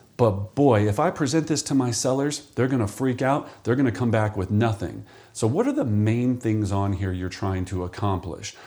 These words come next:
Because again, I can just tell you that more than likely this isn't gonna,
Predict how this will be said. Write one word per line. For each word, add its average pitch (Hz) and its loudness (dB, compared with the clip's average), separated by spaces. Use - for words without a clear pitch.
Because 104 0
again, 113 2
I 107 2
can 104 -2
just 104 -2
tell 135 0
you 110 2
that 95 -4
more 117 0
than 113 -2
likely 113 0
this 95 -4
isn't 98 -2
gonna, 98 -2